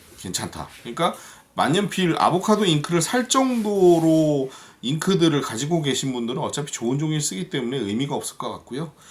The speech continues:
그리고 절대 물이 많은 잉크는 아닌데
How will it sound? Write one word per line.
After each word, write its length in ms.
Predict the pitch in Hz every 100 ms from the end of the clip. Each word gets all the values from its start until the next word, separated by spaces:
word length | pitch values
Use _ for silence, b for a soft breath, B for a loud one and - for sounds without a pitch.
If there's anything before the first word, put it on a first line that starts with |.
| B B
그리고 380 | 135 170 254 247 _
절대 440 | - 131 127 214 240
물이 400 | 175 113 135 226
많은 280 | 202 160 123
잉크는 300 | 110 151 170
아닌데 640 | 90 98 107 156 104 -